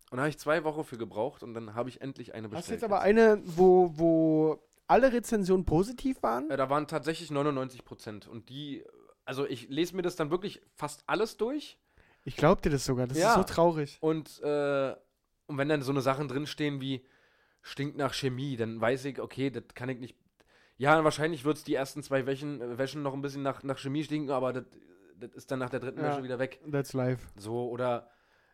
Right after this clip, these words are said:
Speaker 1: es ist mir zu laut, wenn aber zwanzig, dreißig andere Leute schreiben, t-, es ist super leise,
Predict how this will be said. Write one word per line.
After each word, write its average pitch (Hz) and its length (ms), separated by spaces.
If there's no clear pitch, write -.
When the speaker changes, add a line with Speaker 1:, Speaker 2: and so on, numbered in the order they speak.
Speaker 1:
es - 220
ist 143 300
mir 151 180
zu 151 180
laut, 135 400
wenn 127 120
aber 131 260
zwanzig, 135 640
dreißig 139 560
andere 151 180
Leute 139 260
schreiben, 135 520
t-, 139 100
es 123 260
ist 113 220
super 139 220
leise, 123 500